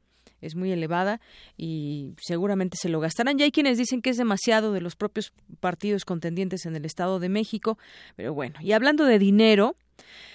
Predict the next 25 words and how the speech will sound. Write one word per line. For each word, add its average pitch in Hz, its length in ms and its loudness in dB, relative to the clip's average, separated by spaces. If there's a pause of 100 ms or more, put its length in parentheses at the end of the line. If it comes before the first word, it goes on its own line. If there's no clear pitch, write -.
(140)
gasta 262 280 4
oche-, 294 260 2
ocho 320 300 4
millones 262 380 4
de 208 100 2
pesos 240 420 -2
con 208 280 0
prestanombres, 226 880 2
y - 20 2
me 180 120 0
refiero 220 680 2 (380)
a 180 100 0
la 180 140 0
nota 202 260 0
que 165 140 -6
publica 180 440 -2
hoy 185 140 0
Reforma, 202 640 -2 (320)
a 156 400 -6
Karime 214 400 4
Macías 190 640 0 (220)
Tubilla, 214 440 2
esposa 208 540 -2
del 185 180 -2
exgobernador 175 920 -2